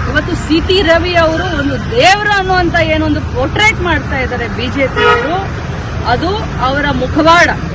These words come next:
ಗೋಮುಖ ವ್ಯಾಘ್ರಗಳು ಇವರೆಲ್ಲ. ಒಬ್ಬ ಮಹಿಳೆಯನ್ನ ಒಂದು ಸದನದಲ್ಲಿ ಈ ಮಟ್ಟಕ್ಕೆ ಮಾತಾಡಿದ್ರೆ ಅದನ್ನ ಅವರ ಬೆನ್ನಿಗೆ ನಿಂತ್ಕೊಳ್ತಾರೆ, ಪ್ರಶಂಸೆ ಮಾಡ್ತಾರೆ. ಯಾರಾದ್ರೂ ಒಬ್ರು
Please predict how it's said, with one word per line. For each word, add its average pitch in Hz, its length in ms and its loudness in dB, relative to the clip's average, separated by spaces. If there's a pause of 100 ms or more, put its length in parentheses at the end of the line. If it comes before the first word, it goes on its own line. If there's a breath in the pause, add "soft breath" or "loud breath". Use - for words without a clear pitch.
(260)
ಗೋಮುಖ 330 480 0
ವ್ಯಾಘ್ರಗಳು 349 800 2
ಇವರೆಲ್ಲ. 262 460 0 (520)
ಒಬ್ಬ - 160 -4
ಮಹಿಳೆಯನ್ನ 311 800 0 (800)
ಒಂದು 302 240 0
ಸದನದಲ್ಲಿ 349 1000 0
ಈ 311 40 0
ಮಟ್ಟಕ್ಕೆ 311 560 0
ಮಾತಾಡಿದ್ರೆ 294 960 0 (440)
ಅದನ್ನ 294 300 0 (260)
ಅವರ 294 240 -2
ಬೆನ್ನಿಗೆ 370 540 0
ನಿಂತ್ಕೊಳ್ತಾರೆ, 285 800 -4
ಪ್ರಶಂಸೆ 381 600 -2
ಮಾಡ್ತಾರೆ. 294 520 -2 (480)
ಯಾರಾದ್ರೂ 381 760 2
ಒಬ್ರು 330 840 0